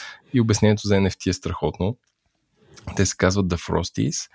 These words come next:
И всъщност хванали са ги тези тинейджери, нали, те са направили rug pull, т.е. събират ни пари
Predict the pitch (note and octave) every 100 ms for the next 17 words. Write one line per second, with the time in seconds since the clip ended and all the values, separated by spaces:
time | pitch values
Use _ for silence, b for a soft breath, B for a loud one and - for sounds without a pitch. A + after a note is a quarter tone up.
0 | B B B - D#3+ C#3 B2+ F3 G3+ F3+
1 | - E3 E3 D3+ B2+ B2+ C3 - B2 A#2+
2 | D3 D#3 C#3+ C3 C3 C3 C#3 A2 A#2 A2
3 | A2+ G2+ G#2+ - D3 D3+ - G2 G#2+ F#2
4 | G#2 G#2+ - B2+ C#3 D#3 F3 G#3